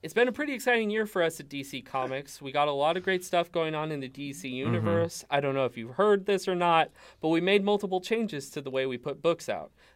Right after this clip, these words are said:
Speaker 1: I know a lot of people are Vertigo fans. I just want to be clear that the fact that the imprint go away doesn't matter. What's in the books is what matters. And then he continued,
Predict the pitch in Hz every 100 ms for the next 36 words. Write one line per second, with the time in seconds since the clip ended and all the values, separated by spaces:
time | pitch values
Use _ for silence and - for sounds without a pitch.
0 | - 117 117 127 135 139 147 151 156 147
1 | 165 160 165 160 151 143 139 - 143 127
2 | - 127 120 120 - 196 190 190 185 -
3 | _ 127 135 - 143 156 143 135 170 175
4 | - 156 143 143 135 135 135 131 - _
5 | _ _ 175 220 247 185 175 233 - -
6 | _ _ _ _ 143 143 143 247 262 165
7 | - 156 - - - - 147 131 127 113
8 | 170 190 92 73 - - - 143 147 147
9 | 139 143 - 165 147 135 123 127